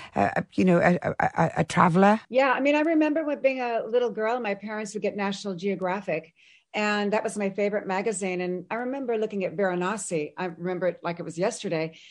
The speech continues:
Speaker 2: and thinking, "I, I need to go there." And, uh, so I not only ended up going to Varanasi, but living in India. So, um, I've always been like that. I'm a gypsy. I,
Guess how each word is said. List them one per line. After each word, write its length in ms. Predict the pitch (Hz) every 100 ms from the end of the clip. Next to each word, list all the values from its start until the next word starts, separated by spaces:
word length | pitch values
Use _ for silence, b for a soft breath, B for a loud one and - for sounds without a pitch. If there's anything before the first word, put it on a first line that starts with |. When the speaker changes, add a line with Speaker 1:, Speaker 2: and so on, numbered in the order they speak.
| b b
Speaker 2:
and 120 | 185
thinking, 260 | 196 185 180
"I, 280 | 202 220 -
I 140 | 185 208
need 280 | 208 202
to 80 | 170
go 200 | 180 196
there." 400 | 170 - - - -
And, 400 | 165 160 160 165
uh, 260 | 160 156 165 _ _ _ _
so 120 | -
I 120 | 170 160
not 260 | 190 190
only 260 | 196 196 196
ended 280 | 196 185 175
up 260 | 170 170 _ _ -
going 300 | 170 214 269
to 80 | 208
Varanasi, 680 | 180 185 180 180 190 202 190
but 160 | 185
living 260 | 202 208 196
in 60 | 185
India. 600 | 220 254 226 156 147 160
So, 600 | - 202 190 190 196 -
um, 460 | 220 214 208 208 202 b b b b -
I've 180 | 294 302
always 320 | 311 349 254
been 240 | 240 214
like 160 | 190 180
that. 120 | 185
I'm 100 | 196
a 60 | 214
gypsy. 500 | 175 202 - 170 156
I, 140 | 170